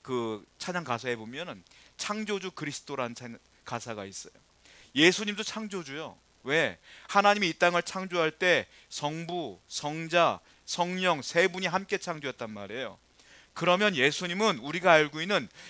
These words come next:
인간의 모습으로 오시지 않은 것뿐이지만 존재는 하고 계셨다는 거죠.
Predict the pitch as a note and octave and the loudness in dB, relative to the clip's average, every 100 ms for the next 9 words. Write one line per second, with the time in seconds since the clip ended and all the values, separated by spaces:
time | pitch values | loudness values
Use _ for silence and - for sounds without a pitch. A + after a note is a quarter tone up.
0 | - C#3+ F#3+ G3 G3 G3+ C#3+ D3 D#3 F3 | -2 0 4 6 6 4 0 -4 -4 -6
1 | E3+ F3+ B2+ C#3 E3 E3+ F3 - - B2+ | 0 0 0 -2 0 2 2 2 2 0
2 | D#3 F3+ F#3 - G#3+ F#3 E3 G3+ C4+ - | 0 -2 -2 -4 -6 -4 6 6 6 0
3 | _ _ - - F3+ G#3+ G#3+ G#3+ G#3 F3+ | _ _ -8 -4 -2 0 2 4 4 0
4 | D#3+ B2 - F2+ - - D#2+ | -2 -10 -10 -12 -12 -16 -20